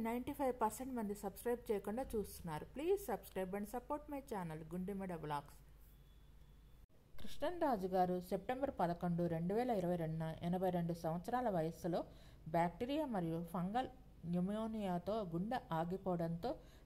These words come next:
హైదరాబాద్లోని Asian Institute of Gastroenterology హాస్పిటల్లో మరణించారు. వీరు ఐదు ఆగస్టు రెండు వేల ఇరవై రెండున కోవిడ్ అనంతర సమస్యలతో బాధపడ్డారు.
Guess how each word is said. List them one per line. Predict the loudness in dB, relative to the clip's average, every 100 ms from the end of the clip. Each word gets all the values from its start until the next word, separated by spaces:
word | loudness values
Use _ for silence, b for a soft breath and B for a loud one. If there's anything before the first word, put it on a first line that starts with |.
| 6
హైదరాబాద్లోని | 6 8 6 6 4 4 2 0 -4 -2 0
Asian | 0 -2 -2 -2
Institute | -4 -2 -2 2 2
of | 0 2
Gastroenterology | 4 2 0 -2 0 0 2 2 0 0 -2 -2 -2
హాస్పిటల్లో | -4 -4 -6 -2 -2 -2 -2
మరణించారు. | -2 -2 -2 0 0 -2 B B B -6 0
వీరు | 2 2 0 -2 -4 2 2
ఐదు | 4 2 2 2
ఆగస్టు | 0 -2 -2 0
రెండు | 2 4
వేల | 4 4
ఇరవై | 2 0
రెండున | -2 -4 -6 0
కోవిడ్ | 2 4 2 0 -4 -6 B B B B -2
అనంతర | 0 2 2 2
సమస్యలతో | 0 0 2 2 4 2 -2 -2 -14 -20 -20 -8 2
బాధపడ్డారు. | 4 4 2 2 2 0